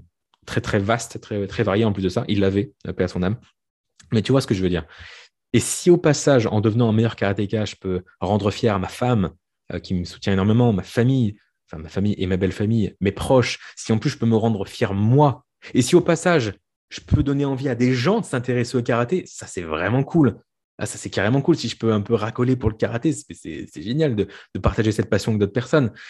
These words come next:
Si je peux inspirer simplement des gens à se dépasser, si en plus, je peux en faire un épisode de podcast qui est lié à la fois au business et aussi au karaté et tout ça, et, et d'en faire quelque chose et de le partager, et si ça peut inspirer des gens, mais alors c'est merveilleux comme parcours.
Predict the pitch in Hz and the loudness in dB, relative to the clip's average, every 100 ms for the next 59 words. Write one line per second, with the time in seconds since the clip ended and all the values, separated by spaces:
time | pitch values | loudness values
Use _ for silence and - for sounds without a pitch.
0 | - - 123 147 - 180 185 - 180 180 | -10 -6 0 2 4 4 2 2 2 2
1 | 170 131 143 147 143 127 139 117 - 113 | 0 -2 0 2 2 2 0 -2 -4 -6
2 | 113 127 131 120 143 131 - _ _ _ | -4 -2 -2 -2 -4 -4 -8 _ _ _
3 | _ _ - - - - 190 196 190 220 | _ _ -18 -8 -6 2 6 6 4 4
4 | 240 - - - - 135 196 160 139 185 | 4 0 -10 -6 -2 0 4 6 6 6
5 | 180 180 170 165 165 156 190 196 - - | 4 2 4 2 0 -2 -2 -4 -8 -20
6 | _ - 143 139 147 175 143 139 139 139 | _ 0 4 4 4 2 2 0 0 -2
7 | 127 147 156 180 175 - 120 113 135 127 | -2 -4 -4 -2 -2 0 -2 -2 -6 -4
8 | 127 135 170 160 123 - 160 120 - - | -2 -2 0 0 -2 -2 2 0 -2 -20
9 | _ - 107 104 135 127 156 127 107 101 | _ -4 -2 -2 -4 -2 0 0 0 -2
10 | 143 - 139 131 170 180 - 110 - 113 | -2 0 2 2 2 -2 -6 -4 0 0
11 | 131 127 - 127 117 110 160 175 _ _ | 0 0 2 4 4 2 0 -2 _ _
12 | _ 87 87 98 - 101 98 101 123 139 | _ -6 -2 -2 -2 -2 2 4 4 2
13 | 110 98 101 - 101 | 0 -6 -6 -6 -6